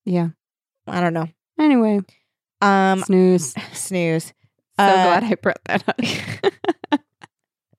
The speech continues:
Speaker 1: Real fascinating talk there, Lindsay.
Speaker 2: Um, oh, right. So then she, like, starts kind of working with,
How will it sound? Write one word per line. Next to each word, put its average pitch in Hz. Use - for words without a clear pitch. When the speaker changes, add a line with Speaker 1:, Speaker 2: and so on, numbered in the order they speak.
Speaker 1:
Real 214
fascinating 185
talk 170
there, 156
Lindsay. 165
Speaker 2:
Um, 185
oh, 233
right. 208
So -
then 233
she, 247
like, 214
starts -
kind 311
of 262
working 247
with, 214